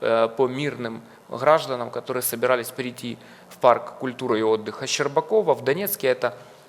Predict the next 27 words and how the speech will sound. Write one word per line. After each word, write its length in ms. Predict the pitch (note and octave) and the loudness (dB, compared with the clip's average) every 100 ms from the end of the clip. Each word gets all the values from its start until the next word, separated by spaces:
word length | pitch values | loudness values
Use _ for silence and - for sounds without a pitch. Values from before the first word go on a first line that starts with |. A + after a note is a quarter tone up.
| - | -10
приблизительно 680 | - B2+ C3+ C3+ C3+ B2 B2 | -6 -4 -4 -6 -4 -2 -2
такой 280 | B2 B2 C3+ | -2 -4 -4
же 120 | B2+ | -2
парк, 380 | - E3+ - - | 2 2 0 -10
как 160 | B2 | -10
Мариинский 560 | C3+ C3+ C3 B2+ - A2 | -4 -2 -2 -6 -10 -4
парк 380 | - A2 - - | 2 2 0 -12
в 180 | A2 - | -14 -10
Киеве, 460 | F#3 F#3+ C#3+ B2+ A#2+ - - | -8 -4 -4 -6 -10 -20 -12
и 140 | - | -8
приблизительно 840 | C3 C#3 B2+ C3 D3 C#3+ B2+ A#2+ A#2 | -4 -4 -4 -6 -6 -6 -4 -2 -2
по, 260 | - B2 - | -2 -4 -2
э, 280 | A#2+ A2+ A2+ - - | -2 0 -4 -8 -4
по 140 | A#2+ | -2
соотношению 760 | - A#2+ B2 B2 - D#3+ C3 | 2 2 2 -4 -2 0 0
находится 520 | A#2+ A#2+ C3+ B2 - B2 | -2 -2 -4 -6 -6 -4
на 100 | B2 | -2
таком 320 | C3+ D3+ C3 | -2 -2 -2
же 100 | B2 | -2
расстоянии 680 | A#2 - C3+ D3+ C#3+ B2+ A#2 - - - - | -2 0 0 2 0 -2 -10 -14 -20 -20 0
от 260 | C3+ C3 - | 2 2 0
площади 500 | C3+ B2+ - A#2 A#2+ | 0 0 0 -2 -2
Ленина, 400 | C#3 E3+ D3+ C3 | 0 0 0 -4
центра 400 | - C3 A#2+ B2 | -2 -2 -2 -4
города, 420 | A#2+ B2 A#2 A#2 | 0 0 2 0
как 360 | A2+ C3 C3 - | 4 4 4 -4
и 280 | C3 A#2 A#2 | -8 -8 -8